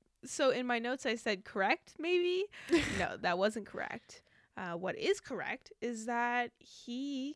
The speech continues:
Speaker 1: kind of was like, "You know what? This is a great idea. Let's turn this into a sellable product." Um, so that's when the instant camera was created by Edwin Land.
Speaker 2: Edwin.
Speaker 1: This was in, oh, well, the first one was, um,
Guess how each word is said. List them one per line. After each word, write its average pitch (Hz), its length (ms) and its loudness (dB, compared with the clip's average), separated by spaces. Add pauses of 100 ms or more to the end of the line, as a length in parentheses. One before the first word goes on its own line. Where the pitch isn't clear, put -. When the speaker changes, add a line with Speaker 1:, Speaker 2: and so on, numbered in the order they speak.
(120)
Speaker 1:
kind 226 280 -6
of 233 80 -6
was 233 140 -8
like, 240 260 -2
"You 226 120 -10
know 247 100 -6
what? 302 160 -6
This - 180 -8
is 233 120 -4
a 240 40 -2
great 214 260 -2
idea. 220 600 -4
Let's - 420 -8
turn 214 200 -4
this 214 180 -4
into 202 420 -2
a 104 120 -6
sellable 202 500 -6
product." - 600 -4 (680)
Um, 175 260 -10
so - 160 -16
that's 233 280 -8
when 254 100 -4
the 254 80 -6
instant 226 420 -10
camera 269 360 -8
was 220 180 -4
created 269 400 -6 (100)
by 196 340 -6 (180)
Edwin 185 380 -4
Land. 370 440 -6 (260)
Speaker 2:
Edwin. 185 440 -6 (720)
Speaker 1:
This 269 180 -8
was 320 220 -10
in, 233 340 -4 (520)
oh, 240 300 2
well, 240 240 4 (920)
the 269 100 -2
first 339 240 0
one 285 100 -6
was, 214 320 0
um, 202 460 -6